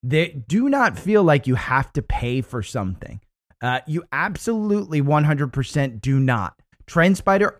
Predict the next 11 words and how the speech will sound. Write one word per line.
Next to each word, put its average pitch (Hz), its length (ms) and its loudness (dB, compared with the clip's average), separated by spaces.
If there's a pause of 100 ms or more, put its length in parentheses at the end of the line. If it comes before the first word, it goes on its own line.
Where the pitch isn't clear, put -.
ups - 480 0
your 139 160 2
trading 139 420 2
game. 95 320 -8 (400)
My 135 220 0
suggestion, 139 960 0 (260)
get 156 360 2
your 196 100 4
trading 160 560 4
game 143 320 4
in 135 140 2